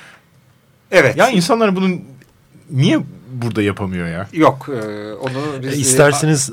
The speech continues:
Speaker 1: Alman-,
Speaker 3: Volkan'a
Speaker 1: Almanya programını yaparken, Dortmund programı yaparken de niye bunlar Türkiye'de olmuyor? E, işin bir de, e,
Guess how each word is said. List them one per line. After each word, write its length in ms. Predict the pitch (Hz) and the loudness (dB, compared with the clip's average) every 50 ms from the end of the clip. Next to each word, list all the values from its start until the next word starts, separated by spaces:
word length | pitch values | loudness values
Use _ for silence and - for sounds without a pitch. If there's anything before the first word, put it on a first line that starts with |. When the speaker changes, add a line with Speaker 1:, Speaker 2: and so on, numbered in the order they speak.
| 117 135 | 2 4
Speaker 1:
Alman-, 140 | 131 135 151 165 | 4 6 6 6
Speaker 3:
Volkan'a 160 | 160 147 147 | 6 4 4
Speaker 1:
Almanya 440 | 156 170 180 185 180 175 160 156 135 | 4 4 4 6 6 6 4 4 2
programını 440 | 139 156 151 143 143 147 147 147 | 2 2 2 2 2 -2 -2 0
yaparken, 440 | 147 139 139 156 147 139 151 143 139 | -2 -2 2 0 0 0 0 -4 0
Dortmund 300 | 143 151 139 147 139 135 | 0 -2 -2 -2 -8 -6
programı 360 | - 139 135 131 135 135 135 | -4 -4 -2 -2 -2 -2 0
yaparken 460 | 135 131 135 147 135 135 135 123 123 123 | -2 0 0 0 -2 -2 -4 -6 -6 -6
de 140 | 135 131 | -6 -4
niye 280 | 135 139 156 165 147 127 | 0 0 0 0 0 -2
bunlar 300 | 123 123 123 123 120 117 | -6 -4 -4 -4 -4 -4
Türkiye'de 440 | 117 - 135 131 135 135 123 131 135 | -6 -10 -12 -10 -6 -8 -6 -4 -4
olmuyor? 600 | 135 127 120 110 104 107 113 120 147 165 156 139 135 123 123 117 120 123 | -4 -4 -4 -6 -8 -8 -8 -8 -6 -6 -6 -6 -6 -8 -8 -8 -8 -10
E, 40 | 131 | -10
işin 380 | 135 135 - 160 160 160 139 | -10 -10 -8 -8 -8 -8 -8
bir 100 | 131 127 | -6 -4
de, 120 | 143 151 160 | -4 -4 -4
e, 280 | - - 131 127 135 | -4 -4 -6 -6 -6